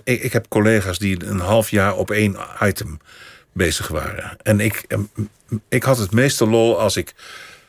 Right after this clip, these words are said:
bij wijze van spreken op zaterdag een wielerkoers deed. Dan wilde ik nog wel op zaterdagavond een basketbalwedstrijd doen. En als ik dan op zondag kon ik dan presenteren. En zondagavond deed ik dan weer een Amerikaanse basketbalwedstrijd.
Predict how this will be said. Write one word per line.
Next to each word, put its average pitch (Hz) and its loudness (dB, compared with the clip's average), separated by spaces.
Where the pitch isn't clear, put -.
bij 98 0
wijze 101 2
van 104 -2
spreken 98 -2
op 95 -4
zaterdag 120 2
een 85 -2
wielerkoers 120 0
deed. 113 2
Dan 101 -2
wilde 101 2
ik 92 -2
nog 87 0
wel 92 4
op - -4
zaterdagavond 92 -2
een 85 -2
basketbalwedstrijd 104 0
doen. 90 0
En 107 2
als 95 2
ik - -2
dan 78 -2
op - -2
zondag 117 2
kon 82 -2
ik 80 -4
dan 85 -4
presenteren. 127 2
En 92 -4
zondagavond 107 0
deed 101 4
ik 87 -2
dan 92 -2
weer 92 -2
een 87 -4
Amerikaanse 87 0
basketbalwedstrijd. - -8